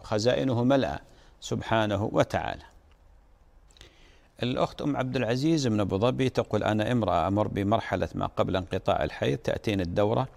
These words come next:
وتطول في الأيام، هل أصلي إذا أكملت سبعة أيام دورتي الشهرية تقريبا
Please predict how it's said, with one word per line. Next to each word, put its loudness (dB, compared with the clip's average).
وتطول 2
في -6
الأيام، 2
هل 0
أصلي 0
إذا 0
أكملت -2
سبعة -4
أيام 0
دورتي 0
الشهرية 0
تقريبا 0